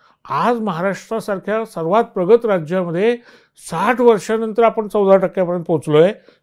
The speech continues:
शाहू महाराज एकोणीसशे एकोणीसच्या काळामध्येच राधानगरीच्या माध्यमातनं, म्हणजे इतकं शिक्षणापासून पार धरणापर्यंत. आणि मग इथे वाक्य काय माहितीये? वाक्य असं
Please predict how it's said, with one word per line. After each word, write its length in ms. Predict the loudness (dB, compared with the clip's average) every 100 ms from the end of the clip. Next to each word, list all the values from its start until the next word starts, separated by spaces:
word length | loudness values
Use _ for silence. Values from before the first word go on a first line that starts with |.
| -4
शाहू 200 | -2 0
महाराज 360 | 0 0 0 0 -6 _ _ _
एकोणीसशे 480 | -6 -2 -2 0 -4
एकोणीसच्या 520 | 0 0 0 -2 -4
काळामध्येच 600 | -2 -2 -2 -2 -4 -6 -20 _ -6
राधानगरीच्या 580 | -4 -2 -2 -4 -4 -4
माध्यमातनं, 540 | -4 -2 -2 -2 -6 -12 -18 -8
म्हणजे 400 | -4 0 0 -2 -10 _ -12
इतकं 440 | -12 _ _ -18
शिक्षणापासून 1200 | -10 -10 -10 -10 -4 -4 -2 -4 -4 -2 0 0 -2 _ _ _ 2
पार 200 | 4 4
धरणापर्यंत. 840 | 2 4 4 4 4 4 2 -2
आणि 320 | -4 -2 -2
मग 120 | 2
इथे 460 | 2 0 -2 -4 _ _ _ _ -8
वाक्य 260 | -8 -6
काय 120 | -6 -4
माहितीये? 280 | -6 -8 -12 _ _ _ _ _ _ _ _ _ _
वाक्य 260 | -10 -8 -6
असं 300 | -6 -6